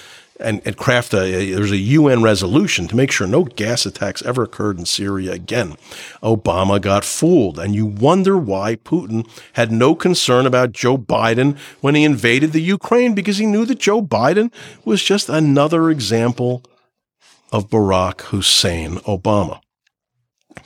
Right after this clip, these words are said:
Anyway, I'm done talking about Iran. I'm gonna finish up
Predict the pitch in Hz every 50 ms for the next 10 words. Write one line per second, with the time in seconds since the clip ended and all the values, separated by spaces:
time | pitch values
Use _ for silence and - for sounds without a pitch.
0 | - - - _ - 113 117 120 - - - - - _ _ _ _ - - _
1 | _ - - 147 127 98 98 92 87 - - - 82 - - - - - - -
2 | - - - - - - - - _ _ _ _ _ _ _ _ _ _ _ _
3 | _ _ - - 139 131 117 101 - - - 120 113 110 104 - - 104 95 95
4 | -